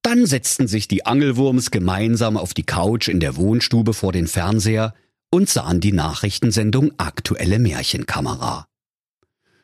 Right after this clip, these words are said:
Und weil die Speisekammer leer war und sie keine Chips mehr hatten, da kauten sie den ganzen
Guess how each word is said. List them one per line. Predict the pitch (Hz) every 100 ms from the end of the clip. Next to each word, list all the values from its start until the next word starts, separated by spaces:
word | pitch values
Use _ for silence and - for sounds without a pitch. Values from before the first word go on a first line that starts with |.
| _ _ _
Und | 127 139
weil | 170
die | 190 190
Speisekammer | - 113 127 143 139 123
leer | 113 139 147
war | 156 160
und | 107
sie | 87
keine | 80 85 82
Chips | - 135 -
mehr | 123 110
hatten, | 120 139
da | 214
kauten | - 135 85 - 101
sie | 104
den | 143 151
ganzen | - - - 92